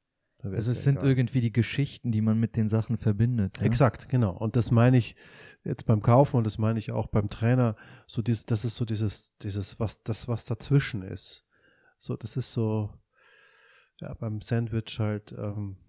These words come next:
Speaker 1: das ist halt die Scheibe Wurst einfach, es ist so.
Speaker 2: Da fällt mir eine andere Frage ein, wenn wir schon so philosophisch in dem ganzen Thema drin sind. Was macht dann einen guten Coach aus?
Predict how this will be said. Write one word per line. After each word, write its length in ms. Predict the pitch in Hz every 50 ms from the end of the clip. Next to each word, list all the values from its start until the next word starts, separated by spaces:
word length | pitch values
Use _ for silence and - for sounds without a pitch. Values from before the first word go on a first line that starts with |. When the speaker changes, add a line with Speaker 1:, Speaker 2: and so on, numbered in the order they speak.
| _
Speaker 1:
das 200 | - 104 - -
ist 160 | - - -
halt 140 | - 110 -
die 40 | 120
Scheibe 400 | - - 120 113 113 113 107 110
Wurst 320 | 117 107 98 - - -
einfach, 400 | - 104 - - - - - -
es 120 | - - -
ist 140 | 104 - -
so. 80 | - 110 - - - -
Speaker 2:
Da 100 | 123 110
fällt 280 | - - 120 123 -
mir 100 | 143 131
eine 140 | 123 123 120
andere 280 | 120 127 123 120 123 120
Frage 440 | - - - 110 107 107 104 104
ein, 300 | - 107 107 107 107 107
wenn 200 | 101 113 113 117
wir 60 | 113 110
schon 280 | - - 120 110 110
so 100 | 104 107
philosophisch 680 | - - - 110 110 110 104 113 117 120 120 - 107 107
in 100 | 104 113
dem 140 | 110 110 110
ganzen 360 | 110 110 113 - - 113 113
Thema 320 | - - 117 113 113 107
drin 280 | 101 107 113 120 123 123
sind. 280 | 107 113 113 113 110 - _ _ _ _ _ _ _ _ _ _ _ _ _ _ _ _ _ _ _ _ _ _ -
Was 220 | - 123 123 - -
macht 260 | 131 127 123 - -
dann 100 | 123 113
einen 160 | 113 113 110
guten 320 | - 120 123 - 120 110 -
Coach 380 | - 120 117 110 107 - -
aus? 540 | - 113 123 120 113 110 - - - - -